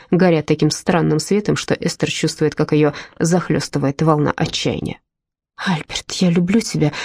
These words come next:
Прошу, выслушай меня. На нашем доме нет никаких пятен». «Это теософия затуманила тебе мозги.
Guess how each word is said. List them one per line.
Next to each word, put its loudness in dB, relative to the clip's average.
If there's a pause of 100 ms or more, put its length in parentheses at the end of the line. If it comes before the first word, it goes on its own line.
(160)
Прошу, 2
выслушай 2
меня. 4 (300)
На 6
нашем 4
доме 4 (340)
нет 4
никаких 2
пятен». -2 (1300)
«Это 4
теософия 2
затуманила 4
тебе 4
мозги. -2